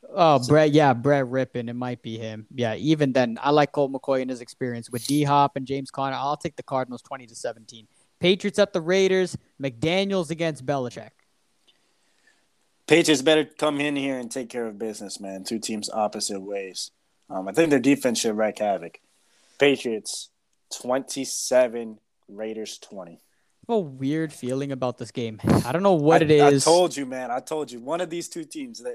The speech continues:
Speaker 2: Arizona or the Raiders, are gonna be just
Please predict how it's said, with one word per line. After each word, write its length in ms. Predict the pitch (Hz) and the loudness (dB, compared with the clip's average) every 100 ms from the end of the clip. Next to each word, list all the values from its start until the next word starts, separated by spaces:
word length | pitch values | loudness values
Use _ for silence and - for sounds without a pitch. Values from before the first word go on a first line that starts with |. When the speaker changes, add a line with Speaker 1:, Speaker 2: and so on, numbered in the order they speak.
| 135 | -4
Speaker 2:
Arizona 600 | 160 151 127 147 147 139 | -2 -2 -4 -8 -6 -6
or 40 | |
the 120 | 123 | -6
Raiders, 400 | 117 123 117 104 | -8 -10 -10 -18
are 40 | 107 | -20
gonna 220 | 110 107 | -20 -20
be 180 | 98 107 | _ -20
just 440 | 107 - - - | -14 -12 -12 -18